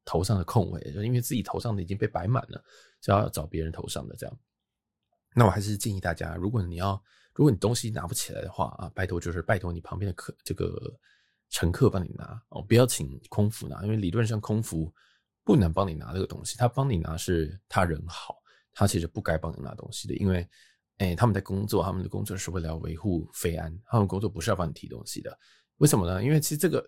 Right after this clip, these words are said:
有时候这个头顶这个东西很重啊，就是你，你今天带了一个十公斤的东西，像我就带一台电脑，或者是我可能拿，买了什么东西，东西很重，你如果他们在这个机上伤到了怎么办？如果他腰闪到了怎么办？如果他肩膀出事了怎么办？其实他就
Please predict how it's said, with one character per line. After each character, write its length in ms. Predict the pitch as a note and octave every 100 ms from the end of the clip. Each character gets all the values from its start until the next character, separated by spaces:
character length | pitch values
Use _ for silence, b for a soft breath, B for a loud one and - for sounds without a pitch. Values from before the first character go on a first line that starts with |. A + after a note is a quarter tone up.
| _ -
有 80 |
时 100 | B2
候 60 | F3+
这 60 | F3+
个 100 | C#3
头 220 | - C3
顶 160 | A#2+
这 80 | F2
个 60 | C3
东 80 | C3
西 60 |
很 260 | A2+ - D2+ -
重 340 | - F2+ E2
啊， 160 | - - b b
就 100 | -
是 100 | E3+ -
你， 120 | B2+
你 140 | - B2
今 140 | B2 E3+
天 100 | E3+
带 140 | D#3+
了 40 |
一 60 | B2
个 80 | C3+
十 180 | - B2
公 200 | B2+ B2
斤 100 | B2
的 60 |
东 180 | G#2+ G#2+
西， 180 | A2 G#2
像 240 | A#2 B2
我 120 | E2
就 120 | E2+ A#2
带 200 | C3 A#2
一 20 |
台 100 | G2+
电 240 | - G2 E2+
脑， 160 | -
或 120 | A#2
者 60 | A2
是 80 | A#2
我 100 | F#2
可 120 | F#2+
能 100 | E2+
拿， 180 | E2+ E2+
买 160 | - E2
了 100 | E2+
什 100 | D#2+
么 80 | E2
东 160 | F2
西， 240 | G2 - - b b b
东 100 | -
西 80 | F#3
很 240 | F3+ F2 -
重， 200 | D#3 F#2+
你 240 | F#2+ D2 -
如 180 | C#3+ G3
果 160 | -
他 140 | F2 C3+
们 100 | A2
在 240 | A#2 G#2+
这 120 | -
个 80 | G#2+
机 160 | - G2
上 180 | G#2+ D#2+
伤 260 | - F#2 G2
到 100 | F#2
了 100 | -
怎 80 |
么 80 | -
办？ 140 | - - - b b
如 100 | -
果 80 | A#2
他 80 | A#2
腰 180 | A2+ A2
闪 240 | - - G2
到 120 | F2+
了 60 |
怎 140 | - -
么 60 | -
办？ 160 | -
如 100 | F#2+
果 80 | A#2
他 140 | G2 A#2
肩 200 | A#2 A2+
膀 140 | D#2+ -
出 180 | -
事 140 | A2 A#2
了 60 |
怎 120 | D#2+ -
么 60 | -
办？ 160 | - A2+
其 140 | -
实 60 | B2
他 60 |
就 240 | B2+ C3+